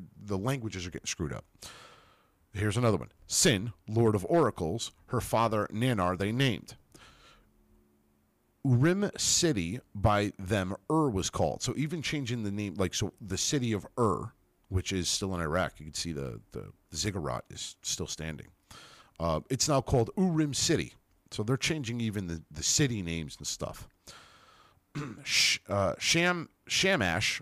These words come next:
bright one, in her tongue Utu they called, him too they wore tips. So now Utu is called Shamash.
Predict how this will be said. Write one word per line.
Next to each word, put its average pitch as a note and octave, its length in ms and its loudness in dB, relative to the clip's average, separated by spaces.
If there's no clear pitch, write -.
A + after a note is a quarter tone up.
bright C3+ 360 2
one, E2 320 -4
in G2+ 180 -6
her A2+ 260 -2
tongue A2+ 540 -2
Utu F3+ 320 0
they D2+ 160 -2
called, E2+ 500 0
him C3 280 -2
too F#2+ 240 -2
they G2 140 0
wore D3+ 220 4
tips. - 260 -8
So D2+ 120 -8
now E2 260 -4
Utu F2+ 420 0
is G2 120 -4
called F2+ 300 -6
Shamash. A#2 680 0